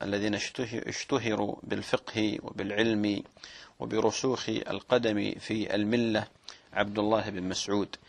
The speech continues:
هذا الصحابي الجليل الذي أسلم سادس ستة، وهاجر مع النبي صلى الله عليه وآله وسلم، وكان رجلاً دقيق الساقين، حتى إنه مرة صعد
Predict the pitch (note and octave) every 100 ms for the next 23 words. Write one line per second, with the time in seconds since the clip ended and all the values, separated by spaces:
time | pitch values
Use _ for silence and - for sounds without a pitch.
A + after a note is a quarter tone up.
0 | - - - C#3 A#2 - - - G#2+ A2
1 | G#2 F#2+ G2 G2+ A2 G2+ - - - _
2 | _ _ _ _ - A2+ A#2+ A#2+ A#2+ B2
3 | - A#2+ A2 G#2 - G#2+ G#2 - G2+ -
4 | - - F#2 - - - - _ A#2+ A2+
5 | A#2 A2+ G#2+ G#2 F#2+ G#2 G2 G#2+ G#2+ G2
6 | - G2 F#2+ G2+ G2 F2 F2+ F#2+ F#2 F#2
7 | F2+ G2 F2 F2 - A2+ G2+ F#2+ - -
8 | - - - - - B2 A2+ A2+ A#2 A2
9 | G#2 F#2+ G2+ C3+ B2 - - G#2 G2+ -
10 | A2 F2 - - - - - D#3+ - -
11 | A2 A2+ G#2+ G#2+ G#2+ G#2+ G2+ - G2+ -
12 | G2+ F#2 G2+ G#2